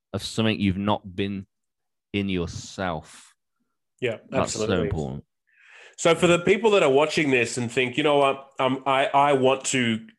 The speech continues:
Speaker 2: press into pain, I want to do the hard work, I want the pain of growth," how can people use your G P S system to really propel them into that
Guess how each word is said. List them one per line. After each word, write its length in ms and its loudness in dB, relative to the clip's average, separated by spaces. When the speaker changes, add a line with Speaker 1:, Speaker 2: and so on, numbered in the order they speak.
Speaker 2:
press 380 0
into 180 2
pain, 560 -2
I 100 2
want 340 2
to 100 0
do 180 4
the 120 6
hard 300 2
work, 520 4
I 160 4
want 640 0
the 200 2
pain 380 2
of 180 0
growth," 680 2
how 180 2
can 160 2
people 260 4
use 260 4
your 180 6
G 200 0
P 220 -2
S 160 -2
system 400 -2
to 80 0
really 400 2
propel 500 0
them 160 2
into 220 -2
that 340 2